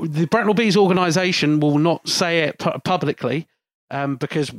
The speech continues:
we, we are doing the right thing, but there are some very disgruntled people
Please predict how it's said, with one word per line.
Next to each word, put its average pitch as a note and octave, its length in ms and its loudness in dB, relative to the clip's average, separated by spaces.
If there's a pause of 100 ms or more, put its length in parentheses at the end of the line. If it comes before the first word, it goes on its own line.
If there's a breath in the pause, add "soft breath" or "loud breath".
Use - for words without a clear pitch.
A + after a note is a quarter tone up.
we, B2+ 480 -12
we C3+ 200 -4
are C3+ 80 -2
doing E3 240 0
the C#3+ 80 0
right C#3 200 0
thing, D3 220 -2
but C3+ 140 -2
there D#3+ 160 0
are E3 80 0
some D#3 160 -2
very F3+ 240 0
disgruntled F3 720 -4
people E3 420 -4